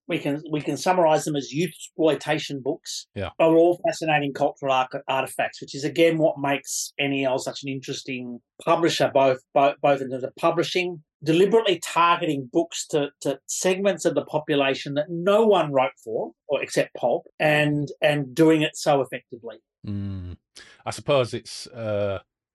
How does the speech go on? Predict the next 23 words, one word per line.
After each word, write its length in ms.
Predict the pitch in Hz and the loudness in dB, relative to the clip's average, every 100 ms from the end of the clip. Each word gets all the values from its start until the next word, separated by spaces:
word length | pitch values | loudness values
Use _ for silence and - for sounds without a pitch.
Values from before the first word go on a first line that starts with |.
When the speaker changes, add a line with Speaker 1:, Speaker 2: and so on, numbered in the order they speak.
| - | -18
Speaker 2:
a 80 | 110 | -6
sad 240 | 143 120 | -2 -2
indictment 640 | 110 110 110 104 101 101 107 | -2 -2 -4 -4 -8 -12 -10
of 500 | 101 95 87 - _ _ _ _ | -10 -10 -14 -20 _ _ _ _
modern 320 | 120 120 113 | -2 -2 -2
society 840 | 107 107 - 98 92 - 95 92 - _ _ _ _ | -8 -10 -8 -8 -8 -10 -12 -12 -16 _ _ _ _
that 360 | 104 104 98 - _ _ _ _ _ _ _ | -10 -6 -4 -6 _ _ _ _ _ _ _
people 300 | - 120 120 | -4 -4 -2
are 60 | 107 | -6
striking 420 | - 123 110 113 | -4 -2 -2 -2
those 160 | 104 98 | -4 -6
chords 380 | - 107 104 92 | -4 -4 -4 -6
on 140 | 95 | -12
fucking 380 | - 120 - 101 | -8 -10 -8 -10
TikTok 720 | - 127 - 98 85 - - _ - | -6 -8 -8 -10 -10 -16 -20 _ -6
rather 400 | 117 123 226 208 | -2 0 2 2
than 120 | 123 | 0
Speaker 1:
<laughs> 100 | - | -4
Speaker 2:
through 360 | 151 123 107 107 117 | 0 2 2 -4 -2
really 280 | 123 120 107 | 0 2 0
good 180 | 113 | -2
books. 480 | - 110 107 - - | 0 -2 -2 -10 -12
But, 320 | - 110 107 | -4 -2 -2